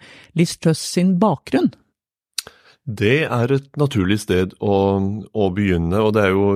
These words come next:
Speaker 2: eh, bare som et lite apropos til denne korte tiden i, <laughs> meget korte og, eh, stormfulle tiden i,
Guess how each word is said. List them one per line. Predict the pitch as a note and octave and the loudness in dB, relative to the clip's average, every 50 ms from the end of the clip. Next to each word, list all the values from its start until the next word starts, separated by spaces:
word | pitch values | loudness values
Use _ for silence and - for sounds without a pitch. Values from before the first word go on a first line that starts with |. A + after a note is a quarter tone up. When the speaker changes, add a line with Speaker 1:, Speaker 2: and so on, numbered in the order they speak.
| G2+ | -2
Speaker 2:
eh, | F#2 F#2 G2 G2 F#2 G2 F#2+ F#2 G2 G#2 | -4 -6 -8 -8 -8 -12 -12 -10 -10 -4
bare | G#2+ A2 G2 F2 E2+ | 0 0 2 0 0
som | - - G#2+ | -2 -2 -4
et | G2+ - G#2+ | -4 -2 -2
lite | G2 F2 E2 - - F#2+ F#2 F#2 F#2 - _ _ - - _ _ - | -2 -2 -2 -4 -2 -2 0 0 -2 -6 _ _ -20 -20 _ _ -6
apropos | F#2+ - - A2 G2+ - - A2 A#2+ - | -6 -4 -2 -4 -2 0 0 0 0 0
til | - A2+ | 0 0
denne | G#2 F#2+ F#2+ F#2+ | 0 0 0 -2
korte | - - A#2+ - - _ _ _ - - F#2+ F#2+ G2+ G2+ G2+ F#2+ - _ _ - | 0 -2 -2 -2 -2 _ _ _ -2 0 2 2 2 0 -2 -6 -10 _ _ -10
tiden | - G#2+ F#2+ F2 E2 F#2 G2+ G#2 G#2 | -4 -2 -2 -2 0 -2 -2 -2 -2
i, | G2+ G2+ G2 G2 F#2+ F#2+ F#2+ G2 F#2+ - - | -2 -2 -2 -2 -2 -2 -2 -4 -6 -6 -10
<laughs> | C3+ B2+ A#2 C3+ B2 A#2+ A2+ A#2+ | -8 -6 -4 -2 0 2 2 4
meget | C3+ G#2 F#2 F2+ A2+ C3+ C3+ - - | 4 2 2 0 -2 -4 -4 -6 -2
korte | - C#3+ C3+ - _ _ - A2 G#2+ G#2+ G#2+ - - - _ _ _ - | 0 -2 -2 -2 _ _ -2 0 0 0 -2 -8 -20 -20 _ _ _ -2
og, | - G#2 G2+ F#2+ G2 G2+ G2+ G#2 G#2+ | 0 0 2 2 0 0 -2 -2 -4
eh, | G#2 G2+ G2+ F#2+ F#2 F#2 F#2 G2+ | -6 -6 -8 -8 -10 -10 -12 -12
stormfulle | - - A#2+ A#2 F2+ D#2+ - F#2 F2+ F#2+ | -6 -2 -2 -2 -2 -2 -6 -6 -6 -4
tiden | - G2 F2+ E2 F#2+ F#2+ | -4 -4 -4 -4 -4 -4
i, | G2 G2+ | -4 -6